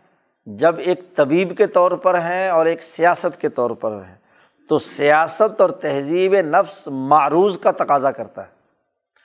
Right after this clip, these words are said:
کہ معروضی حالت کیا ہے، کسی قوم کی اس وقت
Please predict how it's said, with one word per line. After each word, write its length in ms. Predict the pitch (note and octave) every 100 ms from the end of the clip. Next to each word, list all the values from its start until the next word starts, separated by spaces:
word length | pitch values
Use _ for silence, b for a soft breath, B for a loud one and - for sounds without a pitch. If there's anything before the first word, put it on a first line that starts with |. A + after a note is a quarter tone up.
| b b -
کہ 100 | F3+
معروضی 480 | D#3 F3 G3 A#3
حالت 340 | G3 F3 F3+ -
کیا 200 | B2 G2+
ہے، 60 | - _ _ _ _ _ C3+
کسی 200 | - E3
قوم 380 | - D#3+ F3+ F#3+
کی 180 | F3 -
اس 140 | F3 -
وقت 340 | D#3+ D#3 F#3+